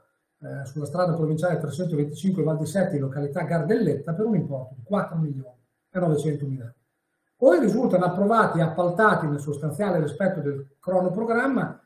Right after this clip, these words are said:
cinque interventi di pavimentazione su varie strade provinciali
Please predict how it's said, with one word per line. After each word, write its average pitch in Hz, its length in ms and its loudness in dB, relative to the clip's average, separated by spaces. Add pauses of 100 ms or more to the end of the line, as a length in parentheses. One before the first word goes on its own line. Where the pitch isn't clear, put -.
(140)
cinque 262 360 6
interventi 196 520 4
di 165 280 2
pavimentazione 185 800 2
su 160 140 -4
varie 160 280 0
strade 165 320 -2
provinciali 156 640 -4